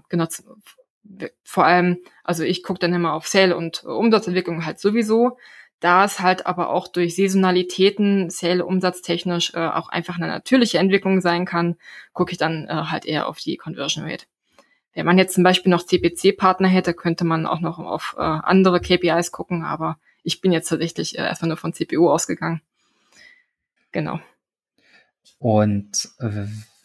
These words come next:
Speaker 2: wie integriere ich denn die ersten Partner? Also es gibt ja so, bei, bei großen professionellen Partnern gibt's ja so üblicherweise drei Dinge, die, die sie so haben. So Sub-I Ds,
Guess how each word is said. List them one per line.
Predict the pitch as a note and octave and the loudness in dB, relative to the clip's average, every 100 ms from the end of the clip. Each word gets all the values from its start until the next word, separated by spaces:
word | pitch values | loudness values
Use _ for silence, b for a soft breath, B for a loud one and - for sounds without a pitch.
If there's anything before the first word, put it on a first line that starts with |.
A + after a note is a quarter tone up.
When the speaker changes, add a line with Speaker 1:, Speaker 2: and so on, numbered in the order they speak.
| _ - | _ 0
Speaker 2:
wie | A#2 A2+ A2 | 4 4 4
integriere | - A2+ - - C#3+ F3+ | 0 -6 -8 -2 2 2
ich | D3+ - | 0 0
denn | A#2+ | 0
die | B2 | 0
ersten | - - A#2 | 0 -2 -2
Partner? | - C#3 - G#2 | -2 -2 2 2
Also | A2+ | 2
es | B2 | 2
gibt | - - | 0 2
ja | D#3 | 4
so, | D3+ C3 - - - | 4 4 0 -14 -8
bei, | - C#3+ | 4 4
bei | C#3 D3 | 6 4
großen | - D#3 - | 2 0 0
professionellen | - C#3+ C#3+ B2 | -2 -2 -2 -4
Partnern | C3 C#3+ B2+ | -4 -4 -2
gibt's | A#2 - | -4 -2
ja | B2+ | -2
so | C3 | -2
üblicherweise | B2+ A#2+ B2 A#2 A#2 | -2 -2 2 2 2
drei | A#2 A2+ | 2 2
Dinge, | A2+ B2 B2+ | 4 2 4
die, | - G#2+ G#2 G#2 | 2 0 0 -2
die | A#2 | -2
sie | A2 | 0
so | A2 G2+ | 0 0
haben. | G2+ G2+ G2 | 0 -2 -4
So | - F#2+ | -6 -4
Sub-I | - - D3+ | 0 4 4
Ds, | C3 D3+ G3+ - - | 2 -2 -2 -4 -8